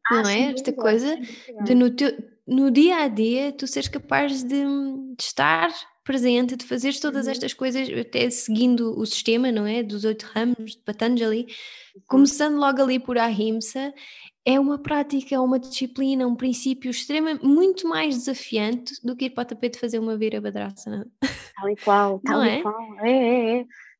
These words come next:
Speaker 1: E
Speaker 2: Hum.
Speaker 1: é, é a base, não é? Eu acho,
Speaker 2: É
Speaker 1: há uma
Speaker 2: a
Speaker 1: frase que não,
Speaker 2: base.
Speaker 1: eu não sei onde é que li, mas que faz-me todo o sentido: que é que serve, ah, longas horas no tapete se depois não cumprimentas o porteiro.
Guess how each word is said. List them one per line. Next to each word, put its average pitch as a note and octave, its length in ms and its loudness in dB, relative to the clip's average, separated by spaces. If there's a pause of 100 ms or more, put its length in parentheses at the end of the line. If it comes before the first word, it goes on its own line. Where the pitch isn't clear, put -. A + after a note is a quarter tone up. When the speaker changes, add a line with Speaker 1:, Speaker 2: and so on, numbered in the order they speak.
(160)
Speaker 1:
E G#3+ 120 6
Speaker 2:
Hum. A3 40 10
Speaker 1:
é, - 1300 4
é - 20 8
a A3+ 40 6
base, A#3 400 4
não G#3+ 120 -2
é? A3 180 -4 (680)
Eu G#3+ 100 2
acho, A3+ 120 2
Speaker 2:
É - 40 0
Speaker 1:
há - 20 2
uma A#3+ 100 4
Speaker 2:
a A#3+ 40 -2
Speaker 1:
frase C4 280 -2
que C4 80 -4
não, B3+ 60 -2
Speaker 2:
base. - 80 -2
Speaker 1:
eu - 20 2
não D4+ 80 2
sei D4+ 160 -2
onde C#4+ 140 4
é C#4 60 4
que - 140 -10
li, C4 120 0
mas C4 120 -4
que - 80 -20
faz-me A#3+ 220 -8
todo A#3 160 -4
o B3 60 -6
sentido: A#3 500 -6
que - 80 -20
é A3 60 -12
que - 80 -20
serve, A3 440 -6 (120)
ah, G#3 400 -2 (320)
longas A3 320 4
horas A3 180 4
no G#3+ 100 0
tapete G#3+ 420 -2
se - 80 -20
depois G#3 280 -4
não G#3 160 -2
cumprimentas G3+ 580 -2
o G3 60 0
porteiro. G3 460 -10